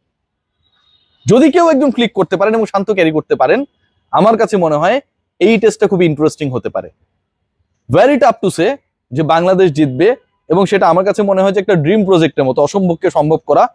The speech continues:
যে কেউ আসলে বাংলাদেশের পক্ষে বাজি ধরবে না, কিন্তু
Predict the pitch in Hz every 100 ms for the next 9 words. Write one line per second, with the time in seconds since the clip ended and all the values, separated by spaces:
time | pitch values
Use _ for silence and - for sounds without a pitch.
0 | _ _ _ - 127 220 277 262 208 226
1 | 185 180 190 208 185 180 - 147 147 143
2 | 143 131 131 247 - _ _ _ _ _
3 | _ 285 302 214